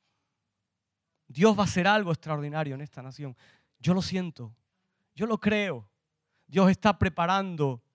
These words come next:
está preparando y formando a la iglesia. Está formando a su pueblo para lo que Él va a orar. Dios ha puesto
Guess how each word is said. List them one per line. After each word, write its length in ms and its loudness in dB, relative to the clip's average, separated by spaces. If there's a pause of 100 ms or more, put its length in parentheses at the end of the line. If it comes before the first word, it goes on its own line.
(140)
está 320 -2
preparando 600 2
y 20 -8
formando 500 -4
a 60 -2
la 60 -4
iglesia. 500 -8 (1400)
Está 240 -2
formando 840 0 (240)
a 100 -6
su 220 2
pueblo 560 6 (140)
para 180 2
lo 160 6
que 120 -2
Él 120 2
va 60 4
a 20 4
orar. 440 0 (280)
Dios 220 10
ha 80 2
puesto 680 4